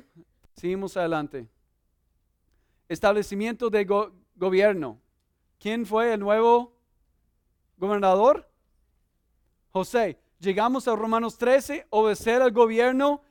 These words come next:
y caminar en amor. Son los dos mandamientos en todo el capítulo. ¿Ustedes obedecen a este gobierno?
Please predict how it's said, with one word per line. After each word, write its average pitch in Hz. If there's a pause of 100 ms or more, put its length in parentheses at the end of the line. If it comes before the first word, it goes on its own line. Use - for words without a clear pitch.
(140)
y 190
caminar 220
en 226
amor. 214 (220)
Son 226
los 220
dos 226
mandamientos 226
en 185
todo 202
el 190
capítulo. 160
¿Ustedes 233
obedecen 214
a -
este 208
gobierno? 208